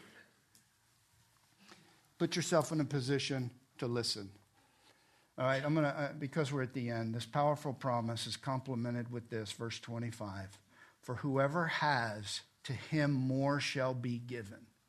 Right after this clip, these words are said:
Who says? God says. "And whoever does not have, even what he has shall be taken away from him." This is the painful possibility. This is like the steward. He didn't use his talent.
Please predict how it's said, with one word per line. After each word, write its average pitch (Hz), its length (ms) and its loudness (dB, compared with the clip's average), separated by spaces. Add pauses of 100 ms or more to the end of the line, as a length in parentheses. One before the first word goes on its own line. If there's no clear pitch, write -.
(420)
Who 175 180 4
says? 131 500 0 (220)
God 120 340 4
says. - 400 -6 (1500)
"And 139 140 2
whoever 160 400 10
does 139 260 6
not 180 380 12
have, 135 460 4
even 165 340 4
what 160 220 8
he 147 220 4
has 143 440 8
shall 135 220 2
be 127 160 -2
taken 151 420 2
away 139 300 4
from 131 260 -4
him." 120 260 -2 (220)
This 156 180 2
is 208 180 0
the 220 80 2
painful 180 500 2
possibility. 147 800 4
This 139 160 0
is 165 80 -4
like 185 200 6
the 180 60 0
steward. 175 420 4
He 139 80 0
didn't 143 200 4
use 147 180 6
his 180 160 -2
talent. 226 400 6